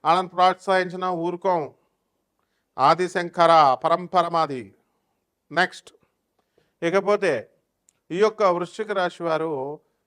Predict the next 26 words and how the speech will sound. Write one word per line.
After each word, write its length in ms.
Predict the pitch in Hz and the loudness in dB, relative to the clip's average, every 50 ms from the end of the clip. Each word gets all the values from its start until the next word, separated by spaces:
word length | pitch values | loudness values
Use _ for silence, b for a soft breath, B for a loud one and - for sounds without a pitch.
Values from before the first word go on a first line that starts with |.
| _ _ _ _ 147 | _ _ _ _ -10
వివిధ 280 | 156 175 208 214 208 | -6 -2 -2 0 0
దశల్లో 560 | 196 165 180 165 - 185 170 160 151 143 127 | -2 -2 -4 -6 -6 -6 -6 -6 -6 -6 -6
సరైనటువంటి 800 | 120 - - 175 170 190 202 220 226 220 208 208 190 196 185 180 | -8 -10 -10 -8 -6 -4 -4 -6 -6 -6 -8 -8 -10 -10 -10 -8
వయసులో 380 | 170 151 143 147 - 151 156 151 | -10 -10 -10 -12 -12 -12 -12 -10
ఉద్యోగాలు 460 | 131 117 110 127 131 127 113 110 107 | -12 -12 -12 -14 -14 -14 -14 -16 -20
వచ్చేస్తాయి, 540 | 101 _ _ - - _ _ _ _ - _ _ _ _ _ _ _ _ _ _ _ _ _ _ _ _ _ _ - | -20 _ _ -20 -20 _ _ _ _ -20 _ _ _ _ _ _ _ _ _ _ _ _ _ _ _ _ _ _ 0
ప్రభుత్వ 400 | 156 180 220 294 294 - - 277 | 0 2 2 0 -4 0 0 0
ఉద్యోగాలు 540 | 269 254 214 202 226 220 214 214 202 190 180 | 0 0 0 0 2 2 2 2 2 2 0
వచ్చేస్తాయి. 560 | 165 - - 147 131 - _ _ 123 120 - _ _ _ _ _ _ 127 | -2 -6 -8 -12 -12 -12 _ _ -20 -20 -20 _ _ _ _ _ _ -6
రానటువంటి 580 | 123 120 120 135 151 151 156 180 180 185 196 | -4 -2 -2 -2 -4 -6 -8 -10 -10 -8 -6
వాళ్ళు 260 | 190 202 208 220 226 208 | -4 -4 -4 -4 -4 -8
సాఫ్ట్‌వేర్ 520 | - - 175 170 160 _ - 190 190 175 | -6 -4 -2 -2 -2 _ -8 -8 -6 -4
అన్నపూర్ణ 480 | 147 139 147 147 147 165 160 147 139 127 | -4 -6 -6 -8 -10 -10 -10 -10 -12 -16
ఉంది, 280 | 113 110 101 90 - _ - | -16 -16 -16 -18 -16 _ -14
వెళ్ళిపోతారు. 520 | 143 135 110 - 117 - - 101 101 _ _ _ _ _ _ _ _ _ _ _ _ _ _ _ _ _ _ _ _ _ _ _ _ _ _ _ _ _ - 196 | -12 -12 -12 -12 -14 -14 -14 -18 -20 _ _ _ _ _ _ _ _ _ _ _ _ _ _ _ _ _ _ _ _ _ _ _ _ _ _ _ _ _ -10 -6
ఇకపోతే 600 | 190 202 202 190 226 247 240 233 214 208 208 202 | -4 -2 0 0 0 0 2 2 0 0 -2 -2
ఈ 40 | 196 | -4
వృశ్చిక 380 | 196 196 202 190 - 254 240 247 | -4 -4 -6 -8 -8 -8 -4 -2
రాశి 260 | 233 220 208 - 208 | 0 -2 -2 -2 0
వారికి 260 | 208 196 190 185 185 | 0 0 0 0 -4
మే 180 | 180 190 196 202 | -4 -4 -2 -2
నెలలో 300 | 202 196 190 185 180 - | -2 -2 -2 -2 -2 -2
సగం 260 | 180 165 170 185 185 | -2 -4 -4 -4 -8
మందికి 240 | 190 185 185 165 160 | -8 -8 -8 -8 -10
ఉద్యోగాలు 420 | 147 135 151 151 160 156 151 139 | -8 -6 -4 -4 -2 -4 -4 -4
ఊడిపోతాయి. 480 | 139 143 143 - 156 139 - 117 - | -6 -8 -8 -6 -8 -8 -8 -10 -18